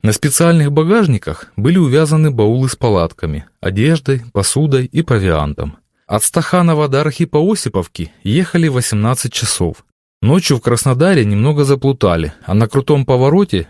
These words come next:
без опознавательного знака чуть было не влетели в реку Кубань. По адресу, который дал друг Виктора, приехали к обеду. Это был частный сектор.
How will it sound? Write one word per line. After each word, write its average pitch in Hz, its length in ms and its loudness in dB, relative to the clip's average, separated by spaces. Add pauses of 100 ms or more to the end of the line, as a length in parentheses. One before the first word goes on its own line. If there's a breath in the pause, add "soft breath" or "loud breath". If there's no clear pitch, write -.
без 104 160 0
опознавательного 113 840 2
знака 92 400 -2
чуть 175 240 0
было 151 280 2
не 120 140 0
влетели 107 460 0
в 101 100 -2
реку 107 300 0
Кубань. 85 520 -2 (380)
По 123 220 2
адресу, 127 380 0
который 131 420 2
дал 127 300 0
друг 123 260 -2
Виктора, 107 480 0 (200)
приехали 139 500 0
к - 100 -4
обеду. 92 500 0 (240)
Это 185 240 0
был 101 200 0
частный 139 400 0
сектор. - 520 -4